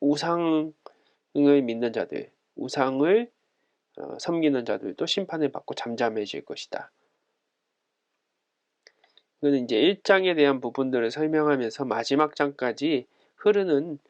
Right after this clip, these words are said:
주제 중에 하나인 키포인트 하나, "그리 아니하실지라도 무조건 신앙을" 설명한 것이고요. 이 장도 그 안에 포함되어 있습니다. 근데 이 장 안에는 아주 우리가 놓칠 수도 있지만 정말 중요한 키포인트 두 번째가 등장하는데,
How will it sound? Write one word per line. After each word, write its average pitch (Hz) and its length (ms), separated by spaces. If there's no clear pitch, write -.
주제 139 380
중에 117 240
하나인 123 440
키포인트 165 520
하나, 131 220
"그리 160 320
아니하실지라도 113 920
무조건 127 380
신앙을" 139 380
설명한 147 440
것이고요. - 560
이 127 100
장도 160 380
그 123 160
안에 127 480
포함되어 151 420
있습니다. 107 480
근데 180 160
이 139 180
장 180 220
안에는 151 460
아주 156 220
우리가 139 240
놓칠 147 360
수도 - 240
있지만 131 600
정말 254 460
중요한 135 520
키포인트 147 580
두 - 160
번째가 139 380
등장하는데, 127 880